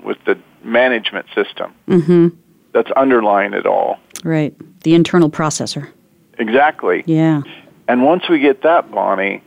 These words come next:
Speaker 1: and once that's functioning, then we can do our application just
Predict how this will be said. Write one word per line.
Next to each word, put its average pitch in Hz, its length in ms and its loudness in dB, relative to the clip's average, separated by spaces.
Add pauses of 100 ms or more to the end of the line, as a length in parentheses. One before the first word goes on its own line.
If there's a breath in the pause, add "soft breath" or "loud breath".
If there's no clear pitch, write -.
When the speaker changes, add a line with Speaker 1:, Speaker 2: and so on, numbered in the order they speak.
(140)
Speaker 1:
and 113 120 -2
once 156 180 0 (120)
that's 151 320 2 (100)
functioning, 98 680 -4 (460 loud breath)
then 151 500 0
we 131 100 0
can 117 280 -4 (200)
do 131 180 2
our 110 140 4
application 113 920 0
just 151 180 0